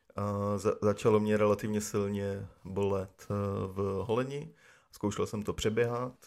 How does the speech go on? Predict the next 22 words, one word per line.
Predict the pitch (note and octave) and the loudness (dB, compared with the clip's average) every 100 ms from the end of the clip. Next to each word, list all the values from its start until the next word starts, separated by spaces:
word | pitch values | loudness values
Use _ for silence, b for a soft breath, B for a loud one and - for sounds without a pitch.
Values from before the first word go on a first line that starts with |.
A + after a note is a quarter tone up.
| - - | -20 -16
zkoušel | - F#2+ G2+ | -8 -4 -2
jsem | G2 G2+ | -4 -4
si | - | -4
dávat | G2+ F#2+ F#2+ | 0 0 -2
krátkou | - G#2 G#2+ G#2+ F2 | 0 2 2 2 -2
pauzu, | F#2 G2+ G#2 A#2+ B2 | 2 2 2 -2 -6
která | - G#2 F#2+ E2+ - _ | -2 0 0 -2 -10 _
teď | - - | -12 -8
už | F2 - - - E2 F#2 | -10 -10 -12 -8 -8 -6
víme, | G2 G2 F#2+ | -4 -2 -4
že | - F#2+ | -4 -6
nedává | G#2+ G2 F#2 F#2 - | -2 0 0 -2 -4
smysl. | - G#2 B2+ B2+ - B B B B B _ _ - | -6 -6 -4 -6 -8 B B B B B _ _ -4
A, | G2 F#2+ F#2 F#2 F#2 F#2 G2 G2+ - _ _ _ _ | 0 0 0 -2 -4 -6 -10 -12 -18 _ _ _ _
eh, | G2+ G2 | -8 -8
po | F#2+ A2 | -4 -2
krátké | A#2+ G#2 - G#2+ | 0 -4 -6 -4
pauze | G2 F#2+ F#2 G2 G2 | 4 4 4 0 -2
jsem | - G2 | -4 -6
šel | - G2+ | -2 -2
do | G2 | 0
závodu, | F#2 G2 G#2 G#2 G#2 G#2 G2+ | 0 0 0 0 0 -2 -2